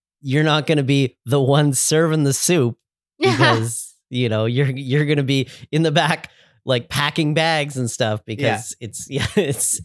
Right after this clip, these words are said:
Speaker 1: this is not for glamour. This is to help people.
Speaker 3: Definitely.
Speaker 2: Yeah.
Speaker 3: And what I, what I appreciated about that Frasier episode, what's great about it is it's not a,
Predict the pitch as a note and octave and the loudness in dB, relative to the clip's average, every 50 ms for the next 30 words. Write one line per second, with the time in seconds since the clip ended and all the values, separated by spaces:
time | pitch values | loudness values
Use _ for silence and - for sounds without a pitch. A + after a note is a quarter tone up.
0 | - _ _ _ - D#3 G3 - - F#3 E3+ D#3+ E3+ E3 D#3+ D#3 - - - E3+ | -12 _ _ _ -2 0 2 2 2 2 0 0 2 2 0 0 -2 -2 -2 -2
1 | C#3+ A#2 B2 C3+ D3 D3 C3+ A#2 G#2+ G2+ G2+ G#2 A2 A2+ G#2+ - - A2+ - - | -2 0 0 0 2 2 0 0 -2 -4 -6 -4 -4 -4 -4 -6 -6 -8 -8 -6
2 | B2 - D3+ C#3 A#2+ - - - F2+ F2 - F2+ F2 D3 C3+ F3+ B3+ A3 F3 A#2 | -4 -2 -2 -2 -4 -6 -12 -18 -16 -16 -16 -10 -6 -6 -6 -4 -4 -6 -6 -6
3 | A#2+ - - D3+ D3+ C#3+ D3 D#3 D#3 D#3 D3+ D3 C#3 C3 - _ - C#3+ D#3 D#3 | -6 -6 -4 -6 -4 -2 -2 0 2 2 2 0 -2 -4 -12 _ -6 -2 0 2
4 | D3+ C#3+ C#3 - - - - F3 G3 F#3+ - - - E3 D#3 D3+ D3 D3 C3 B2+ | 2 2 0 -2 -6 -12 -8 -8 -6 -6 -6 -4 0 0 2 2 2 0 0 -2
5 | B2 - - - B2+ A#2 A#2 C3+ C3 D3 E3 C#3+ - B2+ C3+ B2 - - _ _ | -4 -8 -12 -12 -12 -6 -4 -2 0 0 -2 -2 -4 -6 -4 -4 -4 -6 _ _
6 | - - A3+ A3 D3 A#2+ A#2+ A2+ G#2+ G#2 - A2+ - - B2+ A2+ A2 G#2+ G2+ - | -6 -6 -6 -4 -6 -4 -4 -4 -6 -6 -8 -10 -8 -4 -4 -4 -4 -6 -8 -14
7 | _ _ _ _ _ - C3 C3+ C3+ - - A#3 B3 G#3+ D#3+ B2+ B2+ B2 A#2+ A#2+ | _ _ _ _ _ -8 -8 -8 -8 -6 -4 -4 -2 -2 0 0 0 0 0 -2
8 | A2+ A#2 A#2 A#2 A2+ - - C3 - - C#3+ D#3 F#3 G#3 G3 D3+ - | -2 -4 -4 -6 -8 -10 -12 -12 -8 -4 -2 -2 -2 -2 -4 -6 -8